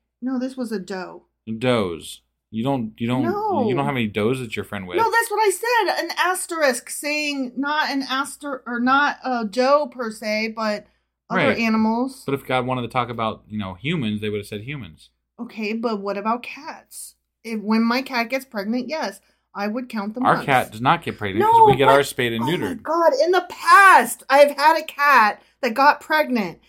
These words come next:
Speaker 1: And yes, I counted the time until it was time for her to bear.
Speaker 2: Got it.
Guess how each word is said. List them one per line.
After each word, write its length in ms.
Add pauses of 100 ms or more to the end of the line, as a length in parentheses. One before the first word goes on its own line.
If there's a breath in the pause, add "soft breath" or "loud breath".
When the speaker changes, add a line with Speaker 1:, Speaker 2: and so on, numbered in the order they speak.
(160 soft breath)
Speaker 1:
And 200
yes, 460
I 120
counted 440
the 80
time 680 (180)
until 360
it 120
was 140
time 300
for 160
her 220
to 120
bear. 580
Speaker 2:
Got 200
it. 100